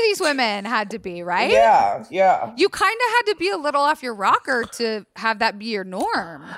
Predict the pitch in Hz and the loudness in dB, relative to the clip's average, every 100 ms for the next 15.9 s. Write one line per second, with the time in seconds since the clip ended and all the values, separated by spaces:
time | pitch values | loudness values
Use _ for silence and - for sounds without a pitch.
0 | - 262 311 311 311 - - 269 262 262 | -2 2 4 4 2 0 2 2 4 4
1 | 254 208 208 202 220 214 196 - - - | 4 6 4 6 4 4 2 -8 -12 -20
2 | _ _ _ _ _ _ _ _ _ _ | _ _ _ _ _ _ _ _ _ _
3 | - - - - - 330 440 247 202 202 | -20 -20 -20 -10 0 4 6 6 6 6
4 | 190 208 302 - 262 339 254 214 - - | 6 4 0 2 4 6 6 4 -2 -16
5 | _ _ _ _ _ 233 320 480 508 494 | _ _ _ _ _ 0 4 6 4 2
6 | 453 359 - - _ _ 220 233 311 370 | 4 4 4 -2 _ _ -18 0 2 4
7 | 330 320 302 311 330 320 320 302 285 311 | 4 4 4 4 4 4 2 2 2 2
8 | - 349 277 185 175 - - - - - | 2 2 4 4 2 -2 -10 -8 -6 -8
9 | - 269 294 269 269 247 330 277 320 302 | 0 4 6 6 2 4 4 4 0 0
10 | - 311 285 440 330 359 - 311 220 247 | 2 2 4 2 4 4 4 2 0 -4
11 | - - 285 302 311 285 277 - 269 269 | -10 -2 0 2 2 2 2 0 0 0
12 | 262 240 247 254 254 254 226 226 220 226 | -2 -2 0 0 0 2 2 4 4 6
13 | 226 226 214 190 196 208 226 226 220 214 | 6 4 2 2 4 4 2 0 -2 -4
14 | 220 208 156 208 - 196 208 214 208 202 | 0 0 2 2 2 2 4 4 2 0
15 | 202 196 196 214 202 208 202 202 | 2 0 2 -2 0 0 0 0